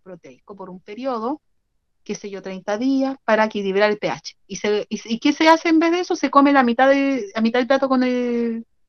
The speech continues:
grupo de vegetales y la otra mitad con el grupo de cereales y tubérculos. En tubérculos, aquí por lo menos en nuestro país tenemos acceso a la papa y al camote,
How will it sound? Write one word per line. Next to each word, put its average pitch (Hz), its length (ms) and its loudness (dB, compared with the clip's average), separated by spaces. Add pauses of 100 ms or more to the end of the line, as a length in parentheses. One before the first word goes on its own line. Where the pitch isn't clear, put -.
(120)
grupo 247 240 -8
de 247 100 -2
vegetales 302 500 0
y 330 80 10
la 277 100 10
otra 277 200 4
mitad 269 200 4
con 262 140 2
el 262 80 2
grupo 254 260 0
de 254 80 2
cereales 233 420 0
y 226 60 0
tubérculos. 170 640 -6
En 214 120 -12
tubérculos, 302 460 4
aquí 277 320 -2
por 302 120 0
lo 285 80 2
menos 285 180 4
en 294 60 6
nuestro 294 220 0
país 277 220 2
tenemos 269 280 2
acceso 269 380 -2
a 247 120 6
la 220 160 2
papa 285 400 4 (560)
y 247 120 4
al 247 80 4
camote, 233 440 4